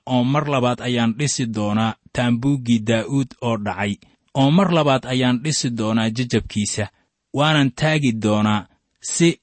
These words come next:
nimankii haray ay Rabbiga u doondoonaan iyo quruumaha oo dhan oo magacayga loogu yeero." Haddaba tani waa asbaabta intaan kiniisadduba jirin ay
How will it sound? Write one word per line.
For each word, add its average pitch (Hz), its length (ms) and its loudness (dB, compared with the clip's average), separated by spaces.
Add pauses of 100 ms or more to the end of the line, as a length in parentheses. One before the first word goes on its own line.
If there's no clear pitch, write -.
(100)
nimankii 139 680 2
haray 120 500 0
ay 123 220 0
Rabbiga 143 520 0
u 160 100 0
doondoonaan 117 800 2 (160)
iyo 117 240 0
quruumaha 120 680 0
oo 113 300 0
dhan 143 260 0 (120)
oo 127 180 2
magacayga 120 640 0
loogu 113 380 2
yeero." 101 480 2 (640)
Haddaba 160 460 0
tani 113 400 -2 (100)
waa 117 220 0
asbaabta 123 760 -4 (360)
intaan 139 380 -2
kiniisadduba 123 800 -2
jirin 107 460 2 (240)
ay 120 180 -2